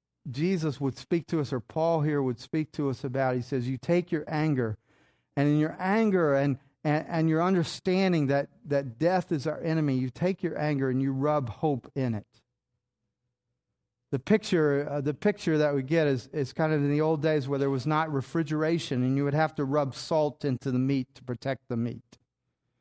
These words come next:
If you didn't, the meat would just spoil. But if you rubbed enough salt and you salted it enough,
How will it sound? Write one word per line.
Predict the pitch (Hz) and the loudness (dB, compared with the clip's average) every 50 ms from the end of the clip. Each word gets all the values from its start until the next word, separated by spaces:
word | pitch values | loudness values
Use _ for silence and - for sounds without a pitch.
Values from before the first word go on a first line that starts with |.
| _ _ _ _ _ - | _ _ _ _ _ -2
If | 151 143 | 0 0
you | 151 165 | 2 0
didn't, | 139 160 190 185 175 165 151 | 4 4 4 4 4 4 2
the | 143 | 2
meat | 147 147 151 151 131 127 | 4 4 2 2 0 -2
would | 139 135 123 | -4 -2 -2
just | 127 127 - | -2 -4 -4
spoil. | - - - 160 156 147 135 120 | -6 -8 -4 0 2 2 2 2
But | 117 120 117 | 0 -2 -2
if | 117 - | -2 -2
you | 139 135 | -4 -2
rubbed | 131 139 151 160 160 143 139 | 0 0 0 0 0 0 -2
enough | 143 139 147 135 127 | -2 0 0 -2 -4
salt | - - - - 160 147 139 127 - - | -6 -14 -6 -2 -2 0 0 -2 -4 -4
and | 135 127 123 | -4 -2 -2
you | 127 120 | -2 -2
salted | - - - 156 160 151 - - 151 131 | -6 -6 -4 -2 -2 -2 -2 -4 -2 -2
it | 131 131 | 0 0
enough, | 139 151 151 143 131 - - | 0 0 0 0 -2 -4 -6